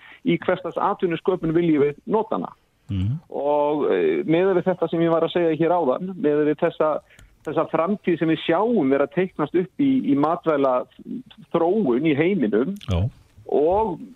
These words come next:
Speaker 1: eh, við skulum líka alveg vera meðvituð um, um það sem kallað var McKinsey áskorunin og mikið var rætt hér eftir hrun, að ef að við Íslendingar ætlum ekki að dragast aftur úr nágrannaþjóðum okkar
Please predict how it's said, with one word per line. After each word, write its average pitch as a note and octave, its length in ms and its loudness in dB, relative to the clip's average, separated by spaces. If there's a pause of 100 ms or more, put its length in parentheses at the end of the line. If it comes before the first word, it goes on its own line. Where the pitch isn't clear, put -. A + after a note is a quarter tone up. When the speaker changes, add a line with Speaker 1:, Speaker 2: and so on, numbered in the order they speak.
(100)
Speaker 1:
eh, C#2+ 180 -4
við A2 140 -2
skulum E3 240 2
líka G#3 340 0
alveg F#3+ 360 0
vera D#3 180 0
meðvituð E3 600 0
um, D3 140 -2
um D3 360 -2 (180)
það D#3 140 -8
sem D3+ 100 0
kallað E3 300 0
var D#3 120 0
McKinsey D#3+ 720 -2
áskorunin D3 580 0
og D3 140 0
mikið E3+ 300 0
var D3+ 100 0
rætt E3 240 -4
hér D3 160 -2
eftir D#3+ 160 -4
hrun, D#3+ 380 0 (580)
að C#3+ 320 0
ef F3+ 180 2
að F#3 140 0
við F3+ 180 0
Íslendingar D3 460 -2
ætlum D3+ 200 -6
ekki - 140 0
að - 60 -6
dragast F3+ 420 -2
aftur G3 480 -2
úr D#3 160 2
nágrannaþjóðum C#3+ 720 0
okkar C#3 300 -2